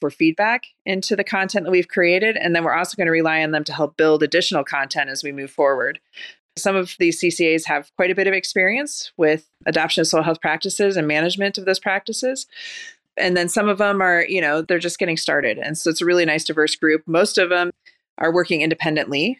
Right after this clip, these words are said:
So they are not selling products or are tied to sales at all. Uh, but we did include a couple of ag retail C C As as well, because we want to start figuring out what that looks like. We know the influence that group has as well. So how do we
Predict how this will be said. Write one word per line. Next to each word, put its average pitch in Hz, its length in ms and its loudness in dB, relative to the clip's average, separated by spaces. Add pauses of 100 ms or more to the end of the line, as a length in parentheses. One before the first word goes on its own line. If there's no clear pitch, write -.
(140)
So - 180 0
they 156 160 2
are 151 80 2
not 156 220 -2
selling 160 300 0
products 156 580 0
or 139 560 2
are 143 100 2
tied 147 400 0
to 151 160 0
sales 147 460 0
at 156 100 2
all. 170 320 0 (440)
Uh, 170 120 0
but 170 140 4
we 175 80 6
did 190 200 2
include 190 360 2
a 170 40 -2
couple 170 260 0
of 160 80 -2
ag 156 260 0
retail 151 560 2 (240)
C - 220 -2
C 139 240 0
As 123 260 -2
as 151 180 -2
well, 147 220 4
because 160 300 -2
we 165 80 4
want 165 400 0
to 156 260 2
start 151 340 0
figuring 156 240 0
out 143 60 0
what 147 140 0
that 165 200 -2
looks 156 220 -2
like. 143 240 0
We 151 80 2
know 151 140 2
the 151 120 2
influence 147 360 -2
that 139 200 -2
group 143 200 0
has 151 320 -2
as 147 120 -4
well. 147 380 0 (300)
So 180 100 0
how 170 180 2
do 170 80 4
we 151 380 2